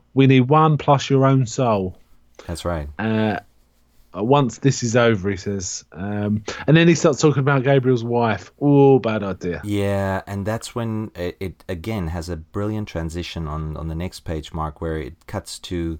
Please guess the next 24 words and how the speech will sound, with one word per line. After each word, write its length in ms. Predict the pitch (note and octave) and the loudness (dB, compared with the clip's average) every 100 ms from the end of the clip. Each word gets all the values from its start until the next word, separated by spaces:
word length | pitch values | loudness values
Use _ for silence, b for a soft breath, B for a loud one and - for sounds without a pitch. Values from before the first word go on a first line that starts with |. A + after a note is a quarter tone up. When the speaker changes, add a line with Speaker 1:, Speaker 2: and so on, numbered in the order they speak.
| b b b _ | b b b _
Speaker 2:
DeSadia 760 | F2+ - G2 F#2+ F#2 F2 E2 D#2 | -12 -8 -6 -4 -4 -4 -6 -8
still 240 | - F2+ | -8 -10
comforting, 760 | - F2 - D#2+ - D#2+ D2+ D2 _ _ _ _ | -8 -10 -10 -12 -8 -8 -8 -12 _ _ _ _
uh, 200 | D#2+ D#2 | -10 -6
Missus 360 | D2+ D#2 E2 - | -6 -8 -10 -8
Ramirez, 420 | D#2+ F2 G2+ D#2+ | -6 -4 -4 -6
and 160 | D2+ D#2+ | -8 -6
then 300 | E2+ E2+ E2 _ _ | -4 -6 -8 _ _
she, 460 | - - - G2 F#2 - | -18 -12 -6 -6 -6 -6
in 100 | F#2 | -8
order 220 | F2 G2 | -6 -6
to, 540 | F#2 - F2 E2+ E2 - _ - - - | -8 -6 -4 -4 -6 -12 _ -20 -20 -18
to, 100 | - - - - | -18 -18 -20 -14
to 360 | - F2+ E2 | -8 -6 -6
sort 200 | - F#2+ | -8 -8
of 240 | E2+ D#2 _ | -8 -10 _
placate 460 | - G#2 - F#2+ D#2+ | -10 -8 -6 -8 -8
Miss, 280 | D#2 D#2 - - | -10 -10 -12 -12
uh, 180 | C#2+ D2+ | -10 -10
Missus 260 | D#2 D#2+ | -12 -12
Ramirez, 380 | D#2+ D#2 D#2+ D2+ | -10 -8 -8 -10
to 120 | - F2 | -12 -10
make 240 | D#2+ D#2+ | -10 -10
her 320 | - D#2 D2+ | -10 -8 -8